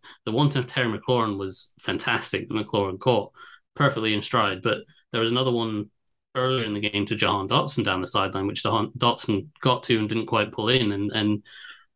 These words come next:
that was another great ball, and, and they, he had two or three really good ones. I think the thing for me,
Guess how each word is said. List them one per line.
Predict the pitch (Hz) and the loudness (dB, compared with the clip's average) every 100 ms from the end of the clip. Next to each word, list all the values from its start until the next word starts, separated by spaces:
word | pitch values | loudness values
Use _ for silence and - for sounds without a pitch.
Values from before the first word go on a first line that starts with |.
| _ | _
that | 139 143 | -2 0
was | 143 117 - - | 0 0 -2 -2
another | 120 117 104 | 0 2 0
great | 110 107 104 | 0 0 0
ball, | 101 101 110 | 0 0 0
and, | 107 107 | 0 0
and | 110 107 | 2 2
they, | 104 127 | 2 0
he | - 123 | 0 2
had | 120 123 | 2 0
two | - | 0
or | 131 | 0
three | 123 117 107 | 2 -4 0
really | 123 123 | 2 2
good | 107 113 | 0 -2
ones. | 101 95 104 - - - _ - | -4 -6 -6 -10 -16 -20 _ -6
I | 120 | 2
think | 180 165 - | 4 4 0
the | - | -8
thing | 135 170 | -2 0
for | 147 143 | 0 0
me, | 143 135 120 | 0 0 -4